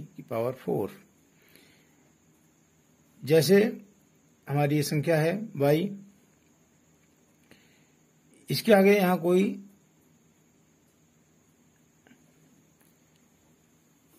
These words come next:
जैसे हमारा ये वाई पद है, इसके लेफ्ट साइड में कोई संख्या नहीं है,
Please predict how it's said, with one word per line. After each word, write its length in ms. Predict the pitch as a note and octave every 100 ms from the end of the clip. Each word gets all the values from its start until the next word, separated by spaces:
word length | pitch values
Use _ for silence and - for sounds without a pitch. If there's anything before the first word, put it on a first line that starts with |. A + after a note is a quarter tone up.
| _ _ -
जैसे 340 | D3 C#3+ F#3 F3+
हमारा 240 | D#3 D#3+
ये 160 | E3+ E3
वाई 260 | D3+ D#3+ D#3+ - - _ _ _ _ -
पद 160 | D#3 D3+
है, 200 | D#3+ G3 - - _ _ _ _ _ _ _ -
इसके 280 | D3 G#3 A3+ A3+ -
लेफ्ट 320 | C#3+ D3 G3 G3
साइड 280 | D#3+ D#3
में 300 | D3+ D#3 F#3 - - _ _ _ _ _ _ _
कोई 140 | C#3 C3
संख्या 280 | C#3+ D3 D#3
नहीं 180 | D#3
है, 160 | D#3+